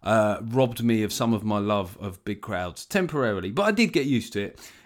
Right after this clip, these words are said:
I did get used to it. And then the following day, I was up to, uh, you know, from London, a great city, up to that, that brilliant little town called Manchester. Uh, he said, just basically trying to trigger the Manx.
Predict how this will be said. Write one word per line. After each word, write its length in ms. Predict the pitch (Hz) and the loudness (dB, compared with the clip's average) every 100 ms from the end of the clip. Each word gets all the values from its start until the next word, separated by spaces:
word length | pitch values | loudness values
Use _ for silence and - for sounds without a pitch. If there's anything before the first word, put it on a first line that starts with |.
| - | -6
I 80 | 104 | -2
did 180 | 135 | 0
get 140 | 120 107 | 0 2
used 240 | 117 113 | 0 0
to 60 | 117 | -2
it. 60 | |
And 80 | 120 | 0
then 120 | 147 | 0
the 80 | 156 | -2
following 340 | - 165 147 127 | -4 -2 -2 0
day, 180 | 123 | -2
I 60 | 107 | -2
was 180 | 104 104 | -4 -4
up 180 | 120 - | -4 -4
to, 300 | - 117 113 - - _ _ - | -2 0 -2 -8 -20 _ _ -4
uh, 440 | 110 107 107 101 110 | 2 4 4 2 0
you 80 | |
know, 120 | 120 113 | 0 0
from 200 | 117 117 | 2 4
London, 320 | 131 127 113 | 4 4 0
a 60 | |
great 280 | 107 123 117 | 0 0 -2
city, 380 | - 123 117 113 | -4 -2 0 0
up 120 | 110 | -2
to 120 | - 110 | -8 -6
that, 240 | 107 92 | -6 -6
that 180 | 117 104 | -10 -4
brilliant 360 | 143 147 139 | 0 2 0
little 180 | 120 117 | -2 -4
town 320 | 110 120 110 | -4 -2 -2
called 220 | 104 104 101 | -4 -6 -4
Manchester. 680 | 104 101 101 - 101 104 _ _ - | -4 -6 -10 -8 -8 -8 _ _ -12
Uh, 120 | 92 | -10
he 120 | 85 90 | -8 -8
said, 260 | - 85 | -8 -8
just 180 | - - | -10 -14
basically 360 | 85 82 - 78 | -12 -12 -12 -12
trying 260 | - 82 | -12 -12
to 40 | 78 | -10
trigger 260 | 98 92 | -8 -6
the 80 | 87 | -6
Manx. 340 | 95 98 - | -4 -6 -8